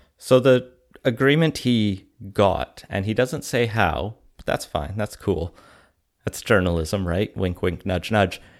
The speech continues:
Is the current one in place for the previous Russia World Cup and what we're assuming B C would be negotiating against. So it might be that the actual agreement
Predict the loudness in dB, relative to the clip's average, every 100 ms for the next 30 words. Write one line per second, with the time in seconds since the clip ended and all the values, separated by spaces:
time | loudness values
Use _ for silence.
0 | _ -20 -20 -16 2 2 2 0 0 2
1 | 0 -2 -8 0 2 2 2 4 4 0
2 | 0 0 0 -2 -14 -16 _ _ 0 0
3 | 0 -4 -2 0 0 0 -2 -2 -2 -2
4 | -4 -10 _ _ _ _ -4 0 0 0
5 | -4 -4 -8 -4 -2 -2 -4 -8 -14 _
6 | _ 0 0 0 -10 _ _ _ _ -12
7 | -4 0 0 0 -4 0 2 2 0 -2
8 | -4 -8 _ _ _ -12 -6 -6 -2 -2
9 | -2 -2 -4 -2 -2 -2 -2 -2 -2 -4
10 | -6 -6 -8 -16 -16 _ _ _ _ _
11 | _ _ _ -2 4 6 4 2 0 0
12 | 0 -2 0 0 -2 -4 0 -2 0 0
13 | 0 0 -2 0 -2